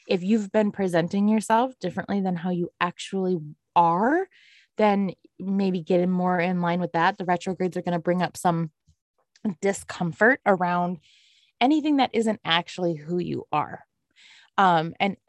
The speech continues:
who you are meant to be and who you came here to be. You came to Earth during times such as this to be something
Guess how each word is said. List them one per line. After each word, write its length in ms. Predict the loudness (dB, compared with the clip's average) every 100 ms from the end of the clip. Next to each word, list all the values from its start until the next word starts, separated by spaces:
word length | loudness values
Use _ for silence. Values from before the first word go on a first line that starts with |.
| -4
who 200 | 2 2
you 280 | 2 0 0
are 160 | 0
meant 300 | 0 -2 -2 -6
to 140 | -2
be 300 | -2 -2 -4
and 120 | -4
who 140 | 0 0
you 200 | 0 -2
came 580 | -4 -20 -4 2 4 4
here 340 | 2 -2 -2 -4
to 100 | -2
be. 260 | -2 -2 -8 -20 -20 _
You 320 | 0 2 2 -2
came 480 | -2 2 2 2 -4
to 200 | -6 -2
Earth 320 | 0 0 0
during 380 | -2 0 0 -2
times 480 | -6 -2 0 0 -2
such 240 | -4 -4
as 140 | -6 -2
this 340 | 0 0 -2 -8
to 160 | -10 -8 -4
be 240 | 0 0
something 840 | -2 -2 0 0 2 4 4 2